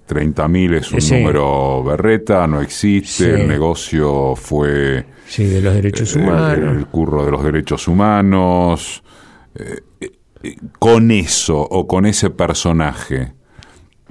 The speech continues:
Speaker 1: ¿también te pones un tipo de límite por el tipo de tema que hay o hubo de por medio?
Speaker 2: Depende,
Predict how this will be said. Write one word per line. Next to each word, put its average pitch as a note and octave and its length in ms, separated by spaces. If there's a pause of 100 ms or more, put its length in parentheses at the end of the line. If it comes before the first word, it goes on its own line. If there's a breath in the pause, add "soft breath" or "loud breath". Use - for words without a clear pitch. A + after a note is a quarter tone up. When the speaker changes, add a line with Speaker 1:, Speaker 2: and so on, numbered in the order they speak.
(280)
Speaker 1:
¿también F2 380
te G2+ 100
pones E2 320
un E2 120
tipo F2 260
de E2 80
límite F2+ 380
por D#2+ 200
el D#2 200
tipo G2+ 360
de D#2+ 100
tema G2 400
que - 240 (160)
hay F#2+ 320
o D#2+ 100
hubo F2+ 340
de D2+ 80
por C#2 200
medio? F#2+ 380
Speaker 2:
Depende, F3 640